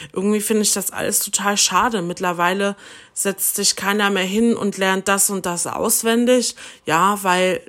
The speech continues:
das wird vom Handy erwartet. Das Handy bringt das mit. Das ist so ein kleines, kompaktes Ding. Es ist, ja, mittelschwer,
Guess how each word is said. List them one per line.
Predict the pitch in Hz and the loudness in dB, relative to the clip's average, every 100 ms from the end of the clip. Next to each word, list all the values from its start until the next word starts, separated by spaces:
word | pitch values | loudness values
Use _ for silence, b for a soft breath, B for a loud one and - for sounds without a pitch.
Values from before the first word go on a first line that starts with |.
| - - | -16 -4
das | 175 - | 0 0
wird | 180 175 | -2 -6
vom | - 190 175 | -6 -4 -6
Handy | 180 175 208 202 | -6 -4 0 0
erwartet. | 175 170 214 226 - | 0 2 2 0 -2
Das | 165 196 | -2 -2
Handy | 196 208 | -2 -2
bringt | - 196 190 | -2 -4 -4
das | 175 | 0
mit. | 247 262 | 0 0
Das | 185 | 0
ist | 175 - | 0 -2
so | |
ein | 185 | -4
kleines, | - 190 220 240 | 0 2 2 0
kompaktes | - 190 - 214 - 196 | -4 -8 -6 -6 -2 -4
Ding. | - 190 262 370 B B B B B - | 0 0 0 -2 B B B B B -4
Es | 202 | -2
ist, | 180 - - - - | 0 0 0 -4 -8
ja, | - 208 202 | 0 4 4
mittelschwer, | 185 185 185 170 - 175 175 180 233 320 | 2 -2 -2 0 0 2 4 6 6 4